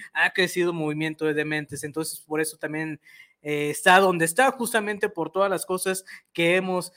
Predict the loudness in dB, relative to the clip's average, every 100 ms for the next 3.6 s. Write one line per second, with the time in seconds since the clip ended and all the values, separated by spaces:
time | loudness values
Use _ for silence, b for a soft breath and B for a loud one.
0 | b -6 0 2 2 0 -4 -6 -4 -6
1 | -6 -8 -6 -6 -4 -4 -4 -4 -2 0
2 | 0 0 0 0 0 -2 -2 -6 -6 -12
3 | -4 -4 -4 -6 -6